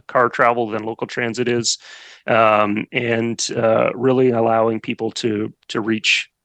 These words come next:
uh, more destinations by transit and also have greater access to transit. Um, we have some communities that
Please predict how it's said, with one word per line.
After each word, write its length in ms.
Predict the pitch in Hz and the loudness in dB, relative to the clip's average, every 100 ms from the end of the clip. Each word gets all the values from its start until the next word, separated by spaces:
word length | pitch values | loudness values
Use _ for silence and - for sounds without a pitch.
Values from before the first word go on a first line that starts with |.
| _ 113 | _ -4
uh, 280 | 104 101 104 - | 0 0 -2 -4
more 200 | 120 107 | 0 2
destinations 680 | 110 - 117 117 - 135 | 2 0 0 0 0 -2
by 120 | 135 127 | 0 0
transit 480 | - 120 120 123 | 0 -2 0 -2
and 120 | 131 139 | 0 -2
also 200 | 147 147 | 0 0
have 120 | 117 | 0
greater 260 | 131 113 | 0 2
access 400 | 107 104 - 107 | 2 0 -4 -12
to 80 | - | -14
transit. 480 | - - 113 - - _ - - _ | -10 -8 -6 -6 -8 _ -20 -20 _
Um, 260 | 113 104 104 | -4 -2 0
we 100 | 110 | 0
have 160 | 110 | 0
some 180 | - 120 | 0 -2
communities 560 | - 113 110 110 107 - | -2 -4 -4 -4 -4 -2
that 140 | 110 | -2